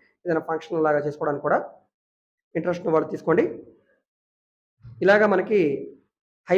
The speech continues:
బడ్జెట్, లో బడ్జెట్‌లో కమర్షియల్, సెమీ కమర్షియల్, ఇండిపెండెంట్ హౌసెస్, అపార్ట్‌మెంట్ ఫ్లాట్స్,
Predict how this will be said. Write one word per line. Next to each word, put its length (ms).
బడ్జెట్, 340
లో 60
బడ్జెట్‌లో 380
కమర్షియల్, 460
సెమీ 260
కమర్షియల్, 420
ఇండిపెండెంట్ 480
హౌసెస్, 320
అపార్ట్‌మెంట్ 420
ఫ్లాట్స్, 320